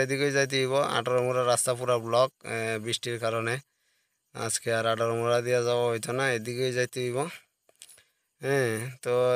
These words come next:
এখানে রাস্তাটা দেখো, এই দেখো রাস্তাটা একদম টার্নিং আর আপ, আহ, একবার উঠোন, একবার নামন, একবার উঠোন, একবার নামন। তবে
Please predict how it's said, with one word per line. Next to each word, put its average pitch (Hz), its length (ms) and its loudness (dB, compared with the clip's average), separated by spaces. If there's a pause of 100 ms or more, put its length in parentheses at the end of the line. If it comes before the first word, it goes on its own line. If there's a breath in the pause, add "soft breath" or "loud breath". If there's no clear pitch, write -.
(120)
এখানে 131 280 0 (320)
রাস্তাটা 127 460 2
দেখো, 127 220 0 (300)
এই 120 140 0
দেখো 120 200 0 (220)
রাস্তাটা 113 420 0 (240)
একদম 120 540 -2 (380)
টার্নিং 117 320 -2 (120)
আর 113 80 0 (120)
আপ, 120 100 -2 (120)
আহ, 113 340 -2 (120)
একবার 120 300 -2
উঠোন, 135 220 2
একবার 123 240 0
নামন, 123 360 -2
একবার 117 320 -2
উঠোন, 135 260 0
একবার 120 300 -2
নামন। 120 260 -2 (760 loud breath)
তবে 147 180 4